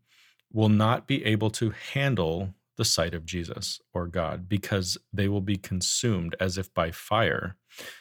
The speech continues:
because they are still in mortal bodies. They still haven't been changed.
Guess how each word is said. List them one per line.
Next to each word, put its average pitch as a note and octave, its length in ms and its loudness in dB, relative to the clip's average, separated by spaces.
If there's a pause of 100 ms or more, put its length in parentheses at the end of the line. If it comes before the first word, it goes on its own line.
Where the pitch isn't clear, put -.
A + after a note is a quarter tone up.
(280)
because G#2+ 420 2
they G#2+ 200 4
are A#2 200 6
still A2 360 2
in A2 140 4
mortal F2 340 0
bodies. E2 540 -4
They G2 100 2
still G#2 240 -2
haven't F#2+ 380 -2
been F2+ 220 -4
changed. - 720 -4